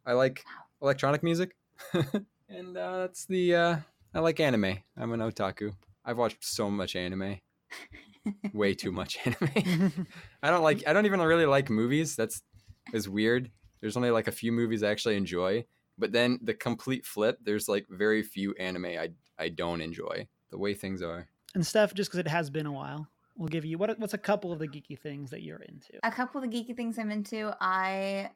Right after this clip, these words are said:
Speaker 2: play a lot of different, I mean, I play a lot of video games, but I play a lot of different video games. Play a lot of indie games.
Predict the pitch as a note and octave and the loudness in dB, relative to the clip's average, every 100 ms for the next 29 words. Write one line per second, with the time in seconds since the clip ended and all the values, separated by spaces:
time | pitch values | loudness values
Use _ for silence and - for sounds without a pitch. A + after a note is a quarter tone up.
0 | _ - - G#3 G#3+ G#3 G3+ G3+ G3+ G3 | _ -18 -10 -4 2 2 2 0 0 -2
1 | - _ - G#3 G#3+ G#3+ G#3 F#3+ _ A3+ | -6 _ -6 0 2 2 -2 -6 _ -6
2 | G#3+ B3+ C4 B3+ A3+ A3+ A3+ C#4 D4 C#4 | -6 -4 -4 -2 0 0 0 -4 -2 -2
3 | C4 C4+ C4+ B3+ B3+ B3+ B3+ - A3 G#3 | -2 -4 -2 -2 -2 -4 -6 -6 -2 0
4 | G3+ - G#3+ G3+ G3 G3 F#3 G3 G3+ G3+ | -2 -6 -4 -2 -4 -8 -8 -8 -4 -4
5 | G3+ G#3 G#3 G#3+ - - - F3+ F3+ F3+ | -2 -4 -4 -6 -10 -18 -8 -2 -2 -2
6 | - F#3+ G3 G3+ G3+ F#3+ F#3 F#3 F#3 - | -4 -2 0 -2 -4 -4 -6 -8 -10 -14